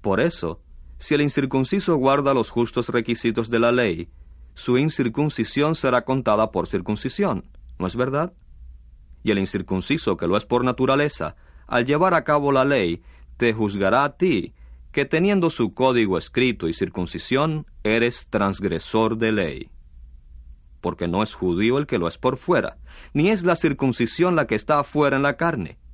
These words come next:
mas es judío el que lo es por dentro, y su circuncisión es la del corazón por espíritu,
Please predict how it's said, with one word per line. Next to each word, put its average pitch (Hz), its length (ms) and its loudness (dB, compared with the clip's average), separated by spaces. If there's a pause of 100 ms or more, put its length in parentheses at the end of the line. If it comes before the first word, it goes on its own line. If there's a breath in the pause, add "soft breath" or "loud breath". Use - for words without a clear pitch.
(520)
mas 98 520 0
es 147 260 0
judío 156 520 4
el 95 100 0
que 95 140 0
lo 95 120 4
es 147 120 -2
por 156 200 0
dentro, 113 480 -2 (400)
y 131 120 -2
su 143 180 0
circuncisión 143 800 0
es 160 120 -2
la 143 120 2
del 117 180 2
corazón 101 580 0
por 135 180 0
espíritu, 98 680 -2